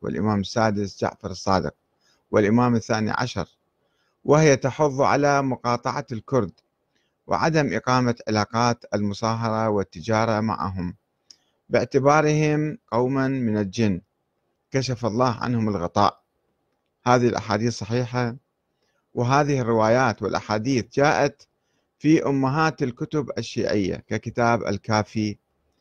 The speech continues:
لثقة الإسلام محمد بن يعقوب الكليني المتوفي سنة ثلاثمية وتسعة وعشرين هجرية، الذي يعد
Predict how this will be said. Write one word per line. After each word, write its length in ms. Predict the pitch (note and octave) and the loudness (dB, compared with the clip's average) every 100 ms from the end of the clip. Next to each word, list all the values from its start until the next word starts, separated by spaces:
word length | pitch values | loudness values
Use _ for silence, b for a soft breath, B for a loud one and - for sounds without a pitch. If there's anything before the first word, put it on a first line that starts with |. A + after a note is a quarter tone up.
| _ _ _ | _ _ _
لثقة 480 | A2+ A2+ D#3+ - C3 - | -4 -2 -2 -4 -6 -6
الإسلام 720 | F#2 F2 - G2+ G#2+ A2+ G2 | -6 -6 -6 -2 0 0 0
محمد 440 | F2 G#2+ G#2+ E2+ | -4 -4 -2 -2
بن 160 | E2 E2+ | -4 -4
يعقوب 500 | F#2 D2+ - G#2+ A2 | -2 -4 -4 -2 -2
الكليني 560 | G#2+ - G2 G2 E2 - - | -4 -2 2 2 0 -6 -6
المتوفي 540 | G2 G2+ F#2 A2+ A2+ G2+ | -2 0 2 0 0 -2
سنة 280 | - A2+ F#2+ - | 0 0 -2 -4
ثلاثمية 340 | F#2+ A2 A#2 | -4 0 0
وتسعة 260 | G#2 F2 G#2 | 0 0 0
وعشرين 460 | G2 - B2 B2 - b b b - | -2 -2 0 0 -2 b b b 0
هجرية، 540 | B2 C3+ C#3 A2 F2 _ _ b b _ | 2 6 6 6 2 _ _ b b _
الذي 320 | C#3+ D#3 C#3 D3+ | 4 4 6 6
يعد 400 | B2+ D3 E3 | 6 6 2